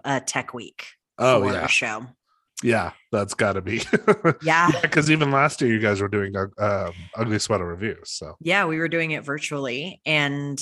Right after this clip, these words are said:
Speaker 1: so I don't know what it's like to not be like, "Ah!"
Speaker 2: <laughs>
Speaker 1: uh, during this week, because
Speaker 2: Yeah.
Speaker 1: we would, uh, usually, <sighs> I mean, I tried to give people as much of the week off, and they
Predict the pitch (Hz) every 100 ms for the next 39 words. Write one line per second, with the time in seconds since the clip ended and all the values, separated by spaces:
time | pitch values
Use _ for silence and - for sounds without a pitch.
0 | - - - 190 165 180 185 175 180 180
1 | 160 165 170 165 - 165 160 160 - 160
2 | 156 143 - 147 143 131 131 _ _ -
3 | 427 466 466 453 453 466 466 466 440 453
4 | 440 320 196 165 - 151 165 151 143 135
5 | 170 165 175 196 208 - 254 277 - -
6 | _ - 185 190 170 170 - 151 151 175
7 | 160 170 160 147 160 139 - 170 156 147
8 | 151 160 190 170 180 165 151 151 156 151
9 | _ 170 156 - - - 220 233 247 269
10 | 262 196 190 190 196 196 190 _ _ -
11 | 202 202 196 185 160 170 175 190 151 170
12 | 160 160 160 160 - 143 151 147